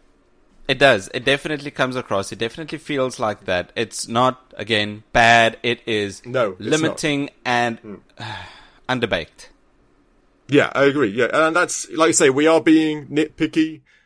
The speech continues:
Speaker 2: but when you, when you've got these really good games, and this is a very good game, you've got to find,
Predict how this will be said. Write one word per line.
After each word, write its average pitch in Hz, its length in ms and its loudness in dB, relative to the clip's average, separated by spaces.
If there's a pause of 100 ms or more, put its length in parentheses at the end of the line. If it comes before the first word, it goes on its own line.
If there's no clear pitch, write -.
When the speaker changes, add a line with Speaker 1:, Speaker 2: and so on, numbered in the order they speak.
(140)
Speaker 2:
but 165 120 -2
when 139 140 0
you, 135 300 -2
when 135 160 -4
you've 131 120 -8
got 123 180 0
these 120 180 -6
really 120 180 0
good 110 240 -4
games, 104 640 0
and 104 160 -6
this - 160 -4
is 131 180 2
a 127 40 -2
very 117 200 4
good 113 180 -2
game, 104 280 2
you've 131 220 -6
got - 220 0
to 131 100 -6
find, 110 560 -4